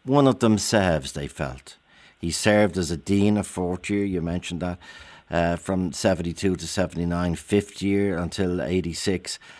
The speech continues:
and dean of final year until eighty-eight. Um,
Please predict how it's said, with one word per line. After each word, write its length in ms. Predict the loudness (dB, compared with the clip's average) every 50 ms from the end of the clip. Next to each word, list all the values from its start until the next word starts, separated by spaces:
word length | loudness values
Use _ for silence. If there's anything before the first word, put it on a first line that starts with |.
| -20 _ -4
and 160 | -2 -2 2
dean 240 | 4 4 6 6 4
of 140 | 4 2
final 440 | 2 2 2 4 4 4 4 4 4
year 280 | 2 2 0 2 2 0
until 340 | -2 -2 -2 -2 0 0 2
eighty-eight. 640 | 0 0 0 -2 -2 -4 -2 -4 -4 -6 -8 -12 -20 _ _ -20 -20 -20 -20 _ _ _ _ _ _ -6
Um, 520 | -2 0 2 2 2 2 2 0 -2 -4